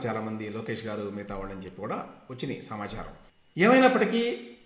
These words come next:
గల్లా జయదేవ్ లాంటి వ్యక్తులు ఇవాళ రాజకీయాల్లో మనగలగలేకపోతున్నారు అనేది చాలా ఇంపార్టెంట్ అండి. ఏ పార్టీ అనేది పక్కన పెట్టండి, ఏ పార్టీలోనైనా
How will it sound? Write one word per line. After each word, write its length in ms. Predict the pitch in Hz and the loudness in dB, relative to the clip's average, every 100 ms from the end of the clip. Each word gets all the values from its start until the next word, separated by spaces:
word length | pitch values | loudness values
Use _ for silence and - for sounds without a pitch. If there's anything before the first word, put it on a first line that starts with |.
| _ - 113 | _ -14 -2
గల్లా 240 | 170 254 254 | 8 10 12
జయదేవ్ 580 | 226 226 214 208 190 | 10 10 12 12 12
లాంటి 220 | 175 180 156 | 8 4 0
వ్యక్తులు 380 | 165 165 208 | 0 4 6
ఇవాళ 380 | 233 156 170 196 | 6 4 4 4
రాజకీయాల్లో 640 | 175 147 160 - 165 160 170 | 4 2 0 2 2 4 2
మనగలగలేకపోతున్నారు 1160 | 127 139 185 202 180 170 160 156 160 139 135 | 2 4 6 6 6 6 4 2 0 0 0
అనేది 240 | 139 160 196 | 0 2 2
చాలా 100 | 190 | 2
ఇంపార్టెంట్ 380 | 160 185 131 104 | 2 0 0 -4
అండి. 240 | 95 104 | -2 4
ఏ 100 | 190 | 6
పార్టీ 220 | 240 247 | 6 4
అనేది 160 | 247 214 | 2 2
పక్కన 200 | 180 165 | 0 0
పెట్టండి, 380 | 127 104 92 - - _ _ | -2 -4 -8 -10 -14 _ _
ఏ 160 | 117 135 | 0 2
పార్టీలోనైనా 880 | - 190 233 220 196 131 104 143 | 4 4 4 2 2 0 -2 -6